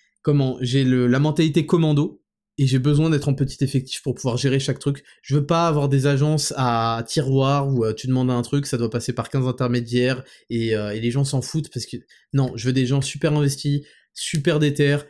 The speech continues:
qui sont capables de travailler autant que moi, c'est-à-dire beaucoup plus que trente-cinq heures par semaine. Et donc j'aime avoir une petite équipe, et le jour où ça se développe beaucoup plus et que j'ai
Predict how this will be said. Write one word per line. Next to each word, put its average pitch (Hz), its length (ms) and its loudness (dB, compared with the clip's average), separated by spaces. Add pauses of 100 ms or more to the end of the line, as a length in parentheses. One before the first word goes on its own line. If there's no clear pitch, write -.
(120)
qui - 140 -10
sont 143 160 0
capables 151 360 0
de 147 60 2
travailler 135 340 2
autant 147 280 2
que 147 80 -4
moi, 147 160 2
c'est-à-dire 127 280 0
beaucoup 135 260 -2
plus 139 180 -2
que - 80 -6
trente-cinq 127 340 -2
heures 123 120 -2
par 117 120 -6
semaine. 123 380 -2 (420)
Et 123 60 0
donc 139 160 4
j'aime 151 260 2
avoir 123 220 2
une 127 80 2
petite 135 260 -2
équipe, 143 280 -2 (100)
et 143 340 2 (640)
le 131 200 2
jour 175 400 4
où 151 160 2
ça 147 140 2
se 143 40 2
développe 143 240 2
beaucoup 147 240 0
plus 156 260 -2
et 135 40 -2
que 120 80 -4
j'ai 120 360 0